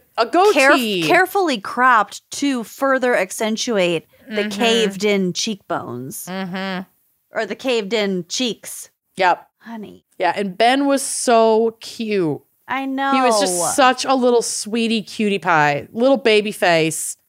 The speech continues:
Speaker 1: Loved
Speaker 2: I can't
Speaker 1: his
Speaker 2: get over the
Speaker 1: snakes.
Speaker 2: Laura Lee comparison. They
Speaker 1: I know,
Speaker 2: look
Speaker 1: it's
Speaker 2: a
Speaker 1: really
Speaker 2: lot
Speaker 1: scary.
Speaker 2: alike.
Speaker 1: Like, I, I, corporate wants you to find the difference between these two pictures. It's freaking me out.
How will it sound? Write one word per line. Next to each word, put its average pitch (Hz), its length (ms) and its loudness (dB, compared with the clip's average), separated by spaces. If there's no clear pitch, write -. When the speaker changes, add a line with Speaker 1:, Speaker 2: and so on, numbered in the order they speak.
Speaker 1:
Loved 220 480 4
Speaker 2:
I - 40 -4
can't 262 40 0
Speaker 1:
his 240 120 0
Speaker 2:
get 214 100 -4
over 208 80 4
the 202 120 4
Speaker 1:
snakes. 196 180 4
Speaker 2:
Laura 170 280 2
Lee 160 560 -4
comparison. 160 800 -8
They 180 60 4
Speaker 1:
I 190 80 4
know, 180 160 4
Speaker 2:
look 175 100 4
Speaker 1:
it's 170 100 -4
Speaker 2:
a 170 80 -2
Speaker 1:
really 170 300 2
Speaker 2:
lot 139 100 0
Speaker 1:
scary. 165 560 2
Speaker 2:
alike. 147 120 -2
Speaker 1:
Like, 202 240 4
I, 185 520 0
I, 180 360 0
corporate 214 400 2
wants 180 240 0
you 202 60 -4
to 170 60 -6
find 175 240 0
the 165 60 -4
difference 147 380 -4
between 147 320 -6
these 143 180 -6
two 147 120 -6
pictures. 139 360 -4
It's - 160 0
freaking 190 640 2
me 160 160 0
out. 139 380 0